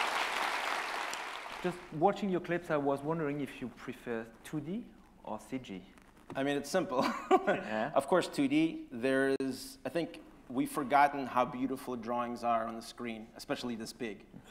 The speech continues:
Speaker 2: you know? Uh, I remember sitting when I was fifteen, watching The Jungle Book for the first time, and just being blown away by the, the art of it and the drawings. And it's so, there's something about something being very hand done.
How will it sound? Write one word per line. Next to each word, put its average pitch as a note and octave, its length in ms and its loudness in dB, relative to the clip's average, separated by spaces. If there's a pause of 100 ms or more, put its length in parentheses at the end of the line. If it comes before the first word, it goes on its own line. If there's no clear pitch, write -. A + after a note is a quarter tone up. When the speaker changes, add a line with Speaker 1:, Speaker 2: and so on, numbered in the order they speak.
Speaker 2:
you A2 80 -6
know? A2 180 -8 (540)
Uh, A#2+ 60 -2 (380)
I - 20 0
remember C3 240 2
sitting C#3+ 340 2
when C3+ 120 2
I C3+ 40 4
was C3 140 -2
fifteen, C#3 840 0 (440)
watching B2+ 320 4
The A#2+ 60 -4
Jungle A#2+ 280 -4
Book A2+ 180 -6
for A#2 120 -8
the A2+ 60 -12
first - 280 -12
time, G#2+ 240 -6 (840)
and B2 140 -2
just A#2+ 240 -4 (220)
being C#3+ 180 2
blown C#3+ 240 2
away C3 260 2
by A#2+ 120 0
the, A#2 140 0 (260)
the A#2+ 160 0
art C3 280 12
of A#2+ 160 0
it A#2+ 120 2
and A2+ 120 -2
the A2+ 60 -4
drawings. B2 800 4 (100)
And A2+ 500 -4
it's B2+ 200 -10
so, C3+ 560 2 (100)
there's C#3+ 140 -2
something D#3+ 240 0
about C#3 240 4
something C3+ 300 0
being A#2+ 180 -6
very C3 300 0
hand A#2 280 -4
done. C3 320 -2